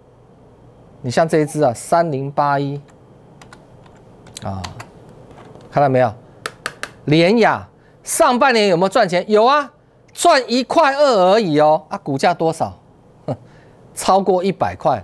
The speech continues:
关门放狗。我常讲啊，不是不报，时候未到啊。你要尊重基本面嘛，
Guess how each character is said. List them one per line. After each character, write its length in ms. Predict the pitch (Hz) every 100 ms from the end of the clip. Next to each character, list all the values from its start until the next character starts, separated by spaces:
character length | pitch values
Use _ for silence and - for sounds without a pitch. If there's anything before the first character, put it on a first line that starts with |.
| -
关 160 | - 185
门 260 | 160 131
放 320 | 135 175 131 98
狗。 180 | 101 - - - - - _ - - - - - - - - - -
我 160 | - 190
常 240 | 214 269
讲 260 | - 131 104
啊， 160 | 95 - _ _ - - -
不 100 | 190
是 180 | 240 262
不 160 | 160 156
报， 300 | - 190 131
时 280 | - 139 156
候 160 | 180
未 200 | 165 147
到 300 | 117 135 92 95 _ -
啊。 160 | 98 85 - _ _ - - - - - - - - - - - - - -
你 80 | 123
要 100 | 185
尊 260 | 208 226 220
重 240 | 220 185
基 180 | 165 190
本 180 | 190 110
面 240 | 110 147
嘛， 80 | 95